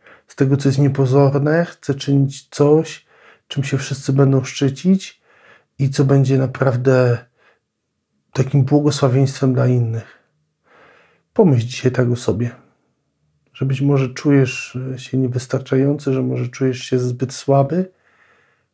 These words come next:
Dla Boga to nie jest przeszkoda, bo On chce przychodzić i wydobywać z ciebie to, co jest w twoim potencjale, to, co On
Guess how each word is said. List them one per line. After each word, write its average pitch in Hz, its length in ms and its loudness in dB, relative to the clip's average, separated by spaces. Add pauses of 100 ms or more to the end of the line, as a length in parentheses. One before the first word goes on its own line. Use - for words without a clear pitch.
(180)
Dla 135 120 -6
Boga 131 260 2
to 135 160 -2
nie 131 100 4
jest 127 160 -2
przeszkoda, 120 680 -4 (460)
bo 131 220 -8
On 127 220 -4
chce 127 200 -10
przychodzić 127 720 -4
i 127 340 -4 (120)
wydobywać 131 600 0
z - 140 -8
ciebie 127 260 0
to, 127 200 0
co 135 160 -2
jest 123 340 -4
w - 180 -20
twoim 139 280 2
potencjale, 131 680 0
to, 139 160 -2
co - 260 -4
On 127 320 -2